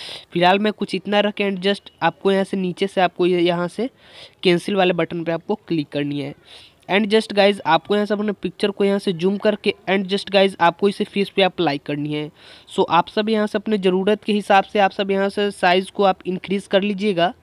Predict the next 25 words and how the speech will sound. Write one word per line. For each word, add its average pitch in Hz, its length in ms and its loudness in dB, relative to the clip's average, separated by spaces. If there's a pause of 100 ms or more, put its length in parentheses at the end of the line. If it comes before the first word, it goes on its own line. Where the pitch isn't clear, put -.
(640)
फिलहाल 170 240 4
गाइस, 202 240 0
मैं 196 140 -2
कुछ 196 240 -8
इतना 190 240 -4
इंक्रीज़ 185 460 -6
कर 190 120 2
लेता 208 240 0
हूँ। 214 80 -2 (140)
And 202 260 -2
just 208 220 -6
गाइस, 202 340 2
आपको 175 320 2
इसे 208 180 -2
फेस 202 280 -4
पे 190 140 -2
जो 190 100 0
है 190 60 -2
कुछ 196 240 -6
इस 190 140 -4
टाइप 170 160 0
से - 120 -4
अप्लाई 165 340 0
करनी 139 320 -6
है। 143 220 -8